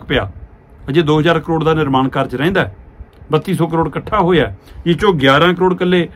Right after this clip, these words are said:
ਅਹ, ਮਤਲਬ ਮੁਰਾਰੀ ਬਾਪੂ ਜੀ ਹੋਰੀ ਜਿਹੜੇ ਕਥਾਵਾਚਕ ਨੇ, ਅਹ, ਰਾਮ ਜੀ ਦੀ, ਅਹ, ਰਾਮਾਇਣ ਦੀ ਹੀ, ਅਹ, ਉਪਾਸਨਾ ਕਰਦੇ ਨੇ, ਰਾਮ ਜੀ ਦੇ, ਅਹ, ਕਥਾਵਾਚਕ ਨੇ, ਉਹਨਾਂ ਨੇ ਗਿਆਰਾਂ ਕਰੋੜ ਦਿੱਤਾ ਹੈ,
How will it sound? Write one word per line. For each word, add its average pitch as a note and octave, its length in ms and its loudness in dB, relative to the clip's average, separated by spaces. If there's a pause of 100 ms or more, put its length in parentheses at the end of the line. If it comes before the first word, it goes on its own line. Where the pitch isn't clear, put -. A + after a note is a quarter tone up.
(100)
ਅਹ, C#3+ 460 -2
ਮਤਲਬ C#3+ 280 -4
ਮੁਰਾਰੀ D3+ 400 4
ਬਾਪੂ D#3+ 300 2
ਜੀ D#3+ 80 0
ਹੋਰੀ E3+ 140 2
ਜਿਹੜੇ F3 280 2
ਕਥਾਵਾਚਕ E3+ 640 0
ਨੇ, D#3 200 -2
ਅਹ, - 480 -6
ਰਾਮ C#3+ 260 2
ਜੀ C#3+ 100 0
ਦੀ, B2+ 200 0 (560)
ਅਹ, C#3 220 -4
ਰਾਮਾਇਣ C#3 400 4
ਦੀ E3 120 2
ਹੀ, D#3+ 240 2 (240)
ਅਹ, C#3+ 240 -4
ਉਪਾਸਨਾ D3 520 -6
ਕਰਦੇ C3+ 280 -4
ਨੇ, C3+ 140 0
ਰਾਮ C#3 240 2
ਜੀ D3+ 100 -2
ਦੇ, D3 200 0 (320)
ਅਹ, D3 120 -4
ਕਥਾਵਾਚਕ D3 600 -4
ਨੇ, C#3+ 80 -2
ਉਹਨਾਂ A#3 280 2
ਨੇ B3 60 0
ਗਿਆਰਾਂ E3+ 280 2
ਕਰੋੜ C#3+ 200 -2
ਦਿੱਤਾ B2+ 240 -4
ਹੈ, - 100 -12